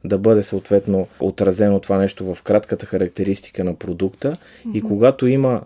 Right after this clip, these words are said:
Speaker 1: съмнение за дадено състояние от страна на медицински специалисти или на гражданите, на които се поставя дозата,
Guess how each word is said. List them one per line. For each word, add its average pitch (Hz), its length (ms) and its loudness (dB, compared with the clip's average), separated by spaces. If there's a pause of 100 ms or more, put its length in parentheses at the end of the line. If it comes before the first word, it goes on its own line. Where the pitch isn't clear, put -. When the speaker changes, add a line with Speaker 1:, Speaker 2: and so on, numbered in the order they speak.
Speaker 1:
съмнение 113 580 4
за 101 160 0
дадено 110 360 4
състояние 110 600 0
от 95 140 -2
страна 101 420 0
на 95 160 0 (380)
медицински 95 580 0
специалисти 98 840 -2 (320)
или 98 200 0
на 98 140 0
гражданите, 101 520 2
на 90 100 -2
които 92 240 -6
се 92 120 -4
поставя 95 520 0
дозата, 110 480 -2